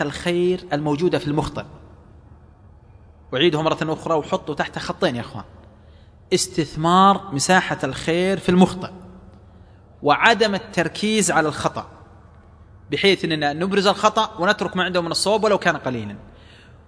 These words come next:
وهذا الحديث الذي سأذكره تدمع له العين لمن تأمله وتدبره.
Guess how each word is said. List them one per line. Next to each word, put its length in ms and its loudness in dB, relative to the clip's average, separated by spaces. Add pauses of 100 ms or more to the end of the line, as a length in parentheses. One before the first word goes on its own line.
(120)
وهذا 380 4
الحديث 520 -2 (340)
الذي 240 -4
سأذكره 840 -2
تدمع 360 0
له 180 0
العين 420 0 (120)
لمن 240 -2
تأمله 480 0
وتدبره. 760 -4